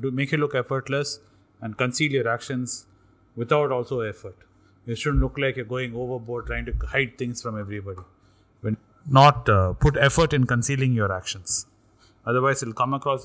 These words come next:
as being someone snobbish or rude, or, uh,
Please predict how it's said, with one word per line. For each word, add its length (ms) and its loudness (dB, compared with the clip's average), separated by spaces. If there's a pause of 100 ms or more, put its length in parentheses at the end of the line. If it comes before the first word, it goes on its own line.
as 40 -14 (200)
being 200 -4 (140)
someone 380 -6
snobbish 400 -2 (260)
or 60 6 (120)
rude, 280 0 (600)
or, 80 6 (300)
uh, 80 -10